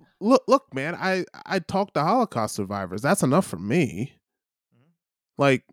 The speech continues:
Speaker 1: having
Speaker 2: Yeah.
Speaker 1: people telling you that, you know, what they eat and it's sawdust bread and watching their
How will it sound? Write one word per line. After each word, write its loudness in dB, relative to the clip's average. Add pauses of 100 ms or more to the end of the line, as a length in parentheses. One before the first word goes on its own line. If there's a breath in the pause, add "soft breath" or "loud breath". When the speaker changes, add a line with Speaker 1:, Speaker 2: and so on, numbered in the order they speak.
(100)
Speaker 1:
having 4
Speaker 2:
Yeah. 4
Speaker 1:
people 2
telling 2
you 6
that, 4
you 0
know, 4
what 4
they 2
eat -2
and 0
it's -6
sawdust 0
bread 2
and 0
watching -2
their 0